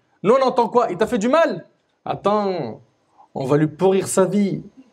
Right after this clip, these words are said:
Tu crois on va le laisser comme ça ? Attends, on va lui envoyer des gens, ils vont, ils vont lui faire ça, ça. En plus, je lui, j'ai des enregistrements audio de lui. On a filmé des trucs en cachette. J'ai fait des screens de tous ses messages. Toutes ces idées diaboliques, là.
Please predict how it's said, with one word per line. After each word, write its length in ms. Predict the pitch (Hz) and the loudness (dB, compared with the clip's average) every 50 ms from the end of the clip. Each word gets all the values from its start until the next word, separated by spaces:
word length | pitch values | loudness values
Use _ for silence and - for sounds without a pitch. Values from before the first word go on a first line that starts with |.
| _ _ _ - - _ | _ _ _ -20 -12 _
Tu 120 | - 156 | -6 -2
crois 160 | - 160 170 | 0 2 2
on 20 | 165 | 4
va 100 | 170 170 | 4 2
le 60 | 175 | 2
laisser 220 | 170 165 - 175 | 2 2 0 0
comme 160 | 170 202 202 | 0 0 -2
ça ? 460 | 196 - 220 233 226 214 214 - - - - - _ _ _ - - _ _ _ - - - _ _ _ - - | 0 0 2 2 2 2 0 -2 -4 -10 -16 -18 _ _ _ -20 -20 _ _ _ -14 -14 -14 _ _ _ -6 -2
Attends, 280 | - 196 196 226 226 214 | -2 0 2 4 4 4
on 20 | |
va 140 | 190 180 190 | 4 4 4
lui 80 | 185 185 | 4 4
envoyer 360 | 185 180 170 175 180 180 175 | 2 4 4 4 4 4 4
des 140 | 165 180 175 | 4 2 2
gens, 160 | 160 185 190 | 2 2 0
ils 140 | 185 170 151 | 0 0 0
vont, 180 | 156 160 156 | -2 -4 -2
ils 80 | 165 156 | -2 -2
vont 140 | 147 165 170 | 0 0 0
lui 100 | 165 151 | 0 0
faire 180 | 165 156 151 | 0 -2 -2
ça, 240 | - - 175 170 165 | 0 0 0 0 0
ça. 160 | 160 - 180 | 0 0 0
En 80 | 180 180 | 0 0
plus, 180 | 180 185 185 175 | -2 -4 -4 -4
je 80 | 147 | -2
lui, 140 | 151 160 165 | 0 0 0
j'ai 120 | 143 160 | 0 0
des 180 | 160 175 165 165 | 0 0 0 0
enregistrements 500 | 165 160 160 160 151 - - 165 170 175 | 0 0 0 -2 -4 -4 -4 0 2 2
audio 240 | 175 160 143 165 180 | 2 2 2 2 0
de 100 | 139 151 | 2 2
lui. 280 | 175 190 196 190 - - - - - - - | 2 2 2 0 -2 -6 -16 -20 -20 -8 -2
On 120 | 160 175 185 | 0 2 2
a 80 | 180 | 2
filmé 340 | 175 - 196 190 185 185 185 | 0 0 0 0 2 2 2
des 120 | 175 185 185 | 2 2 0
trucs 220 | - - 196 - | 0 -2 0 0
en 100 | 180 180 | 0 0
cachette. 640 | 180 196 185 175 - 196 196 202 202 196 - - - _ _ _ _ _ _ | 2 0 0 2 2 0 2 2 0 -2 -4 -8 -16 _ _ _ _ _ _
J'ai 240 | 139 139 123 160 190 | -8 -4 0 0 0
fait 220 | 190 - 190 190 | 2 2 2 2
des 180 | 185 156 190 190 | 2 2 0 0
screens 640 | - - - - - 220 220 214 196 175 139 120 - - - _ | 0 -4 -4 -2 2 2 2 2 2 0 -2 -6 -8 -14 -8 _
de 80 | 220 175 | -4 -2
tous 160 | - 214 208 | 0 0 0
ses 140 | - 226 208 | 2 2 2
messages. 640 | 208 208 196 202 214 214 214 214 214 190 165 135 - - _ _ _ _ _ _ | 2 2 2 2 2 2 4 4 2 2 0 -4 -8 -16 _ _ _ _ _ _
Toutes 160 | - 320 349 | 0 0 2
ces 240 | - 254 214 180 214 | 2 0 0 0 0
idées 160 | 180 226 220 | 0 0 0
diaboliques, 520 | 160 226 226 185 214 226 202 233 226 - | 2 0 2 2 2 2 2 0 -2 0
là. 340 | 185 175 151 139 - - _ | 0 0 0 0 -4 -10 _